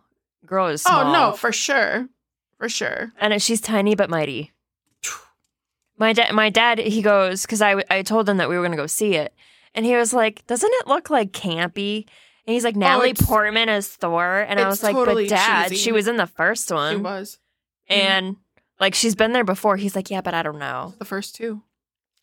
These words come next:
Speaker 1: I know. But he's
Speaker 2: Yeah.
Speaker 1: never really seen them because
Speaker 2: It's strange, though, because when, when, um, oh, God, what's her name? Um, Tony Stark's, what's her name?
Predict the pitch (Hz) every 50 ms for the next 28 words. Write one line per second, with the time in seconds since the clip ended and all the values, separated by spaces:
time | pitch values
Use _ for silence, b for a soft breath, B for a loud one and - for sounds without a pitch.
0 | _ _ - 185 180 180 175 165 170 - _ _ - 202 - 254 262 240 226 262
1 | 269 262 262 254 247 226 214 220 - - 220 226 220 196 185 180 185 - 214 196
2 | 180 175 - - - - b b b b 320 370 370 359 - - - - - 330
3 | 339 359 381 403 403 359 302 277 277 269 262 247 262 277 269 - 302 294 285 247
4 | 262 220 277 277 269 269 269 262 - - - 247 269 269 262 262 262 262 254 254
5 | 247 240 240 233 226 226 220 214 - _ - - - 240 226 208 202 214 208 202
6 | 196 190 196 220 226 226 - 269 254 254 247 247 240 240 247 247 233 240 - _
7 | - 285 _ _ _ _ _ _ _ _ _ _ - 240 226 214 202 196 190 185
8 | 185 190 180 - - _ - - - - - 226 226 220 214 - - 202 196 196
9 | 190 - - - - _ _ _ _ _ _ _ _ _ 214 214 - 226 220 226
10 | 233 233